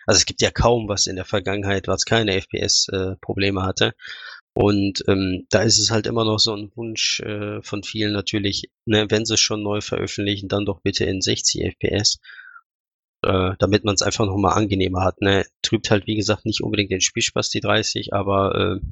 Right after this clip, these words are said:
ja, wär halt schöner gewesen. Aber ist auch 'n super Spiel soweit und, äh, sicherlich auch lohnenswert für die P S vier, nur ich persönlich hab's halt noch nicht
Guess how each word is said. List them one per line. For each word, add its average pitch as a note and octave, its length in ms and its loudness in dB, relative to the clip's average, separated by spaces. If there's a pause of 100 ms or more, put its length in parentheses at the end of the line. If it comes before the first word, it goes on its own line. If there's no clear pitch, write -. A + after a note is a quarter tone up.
ja, F2+ 180 2 (240)
wär G2+ 280 4
halt G2 180 0
schöner G#2+ 320 -2
gewesen. F2 500 -8 (720)
Aber G#2 240 4 (300)
ist - 200 2
auch C3+ 220 2
'n A#2+ 80 -4
super A#2 320 -4
Spiel B2+ 340 -2
soweit B2+ 540 0 (1000)
und, A2 320 2
äh, G#2 180 4
sicherlich A2 420 0
auch G2 160 -4
lohnenswert A2 420 -2
für A2+ 80 -4
die G2+ 100 -2
P G#2+ 140 -2
S G#2 140 2
vier, G#2+ 160 0
nur G#2+ 280 0 (160)
ich - 160 -10
persönlich G#2+ 440 2
hab's - 180 0
halt G2+ 160 2
noch G#2 240 -6
nicht G#2 300 -8